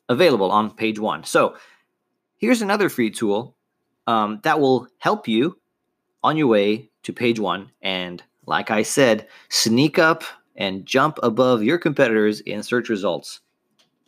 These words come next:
It's another one of those great websites. It's really easy to remember. The name is serpstat dot com, and this one is awesome.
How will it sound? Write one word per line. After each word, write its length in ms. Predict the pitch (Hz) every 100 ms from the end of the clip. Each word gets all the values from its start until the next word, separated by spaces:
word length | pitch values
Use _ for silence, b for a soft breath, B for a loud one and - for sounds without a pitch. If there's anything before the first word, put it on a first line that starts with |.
| _ _
It's 400 | - 98 - - _
another 480 | 101 104 113 131 139
one 160 | 123 123
of 80 |
those 180 | 110 104
great 240 | 101 120 120
websites. 680 | 113 110 120 107 104 - _ _ _ -
It's 320 | 110 101 - - _ _ _ _ _ _ -
really 220 | 151 180
easy 200 | 160 139
to 120 | 120 135
remember. 560 | 120 123 143 151 151 _ _ _ _ _ _ _ -
The 80 |
name 240 | 104 123 131
is 400 | 120 117 110 - _
serpstat 760 | - - 151 - - 127 123 - - 127
dot 280 | 104 113 -
com, 320 | - 123 92 -
and 440 | 107 101 98 95 -
this 560 | 131 113 110 196 277 -
one 460 | 127 98 101 131 151 b b b b b -
is 800 | 120 117 113 110 107 107 104 - _ _ _ _ -
awesome. 560 | 156 123 - 95 80